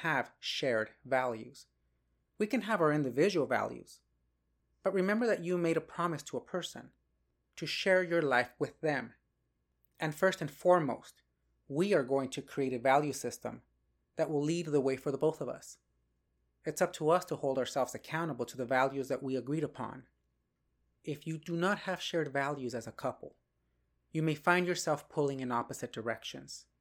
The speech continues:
In some situations, the fact that your values don't match might be the wedge that's getting in the way of you getting closer to your partner.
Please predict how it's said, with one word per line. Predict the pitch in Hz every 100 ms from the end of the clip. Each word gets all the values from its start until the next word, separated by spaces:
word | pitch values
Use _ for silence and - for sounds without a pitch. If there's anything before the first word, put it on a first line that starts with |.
| _ _ _ _ _ _ _
In | 165
some | 160 208
situations, | 185 202 190 180 180 202 190 - _
the | -
fact | - 170 160
that | -
your | 147 135
values | 139 135 143 131
don't | 135 127
match | 135 135 127 - _ _
might | 151 160
be | 160
the | 147
wedge | 127 147 160 147 -
that's | 127 -
getting | - 143
in | 139
the | 127
way | 120 135 139 117 -
of | 127
you | 143
getting | 147 139
closer | 127 156 160 -
to | 117
your |
partner. | 110 - 107 120